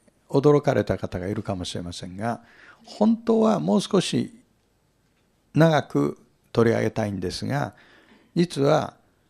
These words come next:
この先に行くと非常に難解な神学的テーマが出てくるんです。それは、人は一度救われると、その救いを失うことはないのかどうか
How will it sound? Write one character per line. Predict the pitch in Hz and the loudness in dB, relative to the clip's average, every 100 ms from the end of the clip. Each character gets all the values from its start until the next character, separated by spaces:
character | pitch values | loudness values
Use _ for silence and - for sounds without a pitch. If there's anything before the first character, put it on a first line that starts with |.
| _ _ | _ _
こ | - 214 | 0 4
の | 233 240 - | 4 0 -6
先 | - 185 190 175 | -2 0 0 -2
に | |
行 | 170 - | -4 -6
く | |
と | - 151 53 - _ _ _ _ _ _ | 2 2 2 -4 _ _ _ _ _ _
非 | - 160 | -8 -4
常 | 175 254 254 262 | -2 0 -2 2
に | 220 226 185 - _ _ _ _ 139 | 4 4 0 -8 _ _ _ _ -2
難 | 151 190 208 | 0 2 -2
解 | - 190 185 | -2 -2 -2
な | 151 165 214 - _ _ - | -4 -4 -4 -6 _ _ -12
神 | - 160 180 | -6 -4 0
学 | 180 - - | -2 -4 -10
的 | - 160 - 196 | -4 -4 -2 -6
テ | - 151 | 0 2
ー | 127 | 2
マ | 139 | 0
が | 196 - | -2 -2
出 | - 117 | -2 2
て | 110 | 0
く | - | 0
る | 82 | -10
ん | 90 | -14
で | 104 | -16
す。 | - - _ _ _ | -16 -18 _ _ _
そ | - 135 | -4 0
れ | 165 | 2
は、 | 214 160 - - _ _ _ _ _ _ _ | 0 0 -4 -14 _ _ _ _ _ _ _
人 | - - 220 | -6 0 2
は | 208 233 110 - | 4 2 -2 -4
一 | 165 - 190 | -6 -4 0
度 | - 190 - | 0 0 -2
救 | - - 190 | -8 0 4
わ | 185 | 4
れ | 175 | 2
る | 135 | -2
と、 | 107 131 127 - - _ - | -4 -2 -2 -2 -12 _ -8
そ | - 160 | -4 -2
の | 156 | -2
救 | - - 156 | -6 -4 -2
い | 147 | 0
を | 185 190 | 0 -2
失 | 160 - 196 190 180 | -4 -4 -2 0 0
う | 143 | 0
こ | - | -2
と | 110 117 | -4 0
は | 110 110 135 | 0 -2 -4
な | 165 233 | -2 0
い | 208 | 0
の | 131 | -2
か | - 107 | -2 -4
ど | 123 | -4
う | 117 | -4
か | - | -4